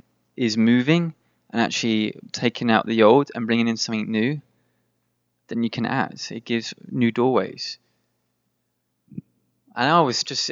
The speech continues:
I was, you know, when I heard this, and I, you think about it now more, you're just like, "That's incredible." You know, some people be like, "Oh no, this is terrible. Oh, they're gonna, they're gonna persecute us even more. We, oh no, no, no, no,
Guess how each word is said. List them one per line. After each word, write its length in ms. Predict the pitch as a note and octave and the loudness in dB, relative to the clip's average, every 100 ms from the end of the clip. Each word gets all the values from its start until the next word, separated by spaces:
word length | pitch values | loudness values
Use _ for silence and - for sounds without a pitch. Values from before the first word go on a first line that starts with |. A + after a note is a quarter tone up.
| - | -4
I 120 | C3 | 0
was, 160 | C#3 C3+ | 0 0
you 60 | |
know, 80 | C3 | 0
when 120 | C#3 | 4
I 80 | B2+ | 4
heard 300 | A2+ B2 A#2 | 6 4 6
this, 600 | B2+ A#2+ - - - - | 2 2 0 -4 -6 -8
and 120 | A#2 A2 | -6 0
I, 160 | A2+ A#2+ - | 0 -2 -14
you 140 | B2+ | -20
think 240 | - C3+ A#2+ | -14 -10 -8
about 260 | G#2+ A2 | -2 -2
it 100 | G#2+ | -2
now 340 | A2 A2+ G#2+ G#2+ _ _ _ _ | -2 -2 -2 -10 _ _ _ _
more, 240 | B2 A#2+ A2 | -4 0 0
you're 100 | A2 | -2
just 180 | A2+ - | -6 -6
like, 200 | A2 - | -8 -10
"That's 400 | B2+ A#2+ C#3 - | -12 -12 -12 -12
incredible." 540 | G#2+ - C3+ A#2+ - - _ _ _ _ _ _ _ _ _ _ | -12 -8 -10 -10 -14 -16 _ _ _ _ _ _ _ _ _ _
You 100 | - | -8
know, 120 | A2 G#2+ | -4 -4
some 180 | - B2+ | -4 -6
people 220 | C3 A2+ | -8 -6
be 80 | A2+ | -4
like, 140 | A2+ | -6
"Oh 160 | A#2 A#2 | -6 -12
no, 140 | C3 | -14
this 180 | B2 - | -14 -12
is 80 | B2+ | -10
terrible. 460 | - C#3 C3 B2 A#2+ | -10 -10 -12 -14 -16
Oh, 220 | B2+ D#3 B2+ A#2+ A#2 - - - _ | -14 -14 -14 -14 -16 -20 -20 -20 _
they're 120 | C3 | -4
gonna, 280 | B2 B2 A#2 | -2 -2 -2
they're 120 | B2+ | -2
gonna 140 | B2+ A#2 | -4 -4
persecute 500 | C3 B2 B2 B2 A#2 | -4 -4 -6 -6 -6
us 160 | A2 | -6
even 200 | A#2 A#2 | -8 -8
more. 280 | B2+ B2 A2+ | -2 -2 -2
We, 160 | A#2 A#2+ - | -6 -12 -14
oh 200 | F2+ C3 | -12 -12
no, 120 | C3 | -12
no, 80 | C3+ | -10
no, 140 | C3 B2+ | -8 -8
no, 160 | B2+ | -10